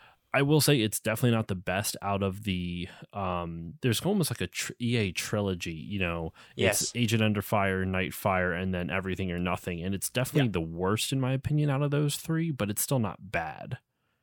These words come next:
Speaker 3: Yeah, and I think that's kinda where our opinion lies as well, in the sense that we got the better game with Nightfire.
Speaker 1: Oh,
Speaker 3: You know,
Speaker 1: a hundred percent.
Speaker 3: A-, Agent Under Fire
Speaker 2: Mm-hmm.
Speaker 3: really just looks and feels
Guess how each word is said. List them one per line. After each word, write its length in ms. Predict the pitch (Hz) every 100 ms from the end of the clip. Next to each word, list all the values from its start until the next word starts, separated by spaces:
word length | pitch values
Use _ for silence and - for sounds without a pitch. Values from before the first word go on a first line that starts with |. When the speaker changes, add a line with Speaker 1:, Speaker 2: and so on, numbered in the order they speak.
| _ - -
Speaker 3:
Yeah, 180 | 247 -
and 100 | 190
I 60 | 196
think 240 | 269 254
that's 200 | 175 175
kinda 240 | - 160 139
where 680 | 127 135 135 135 135 131 - _
our 200 | 127 123
opinion 420 | 127 139 131 131 127
lies 340 | 123 123 117
as 140 | 113
well, 460 | 113 117 117 127 - - - -
in 80 | 139
the 80 | 135
sense 320 | - 135 120
that 300 | - 117 - _ _ -
we 220 | 147 160
got 480 | 135 151 165 196 - _ _ -
the 160 | 135 123
better 360 | 117 139 139
game 300 | 123 127 127
with 140 | 113 -
Nightfire. 560 | 107 - 160 165 233 -
Speaker 1:
Oh, 60 | 107
Speaker 3:
You 60 |
know, 120 | 131
Speaker 1:
a 40 | 127
hundred 200 | 95 85
percent. 480 | 85 - 90 85 - -
Speaker 3:
A-, 120 | 196
Agent 240 | 202 214
Under 180 | 196 185
Fire 320 | 165 147 147
Speaker 2:
Mm-hmm. 80 | 135
Speaker 3:
really 160 | 135 131
just 240 | 131 -
looks 380 | 113 120 - -
and 120 | 123
feels 540 | 117 - 120 117 120